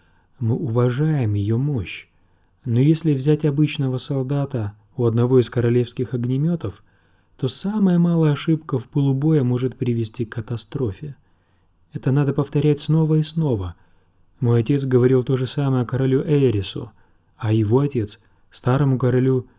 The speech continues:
Джейхерису. И те, как видно, слушали. И если бы они спалили этот город, мне бы уж, верно, кто-нибудь сказал. Итак, вы советуете соблюдать осторожность.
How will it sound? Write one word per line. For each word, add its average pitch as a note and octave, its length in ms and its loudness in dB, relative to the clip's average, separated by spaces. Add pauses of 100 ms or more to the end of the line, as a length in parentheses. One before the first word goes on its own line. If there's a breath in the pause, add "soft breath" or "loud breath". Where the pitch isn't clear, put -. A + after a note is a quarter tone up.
(160 soft breath)
Джейхерису. A#2 920 -2 (1800)
И A#2 200 -6
те, D#3 300 -2
как C#3 200 -4
видно, B2+ 300 0
слушали. A2+ 600 -4 (1000)
И B2+ 80 -6
если D3+ 320 2
бы C#3 160 2
они C#3 180 2
спалили C#3 500 2
этот A2 240 0
город, C3 440 0 (720)
мне C3+ 240 4
бы C3 140 2
уж, A#2+ 220 -4
верно, B2+ 480 2
кто-нибудь A#2 500 0
сказал. B2+ 580 -2 (1120)
Итак, C#3+ 460 -2 (140)
вы C3 220 4
советуете D#3 680 4
соблюдать A#2 600 0
осторожность. A2 880 -4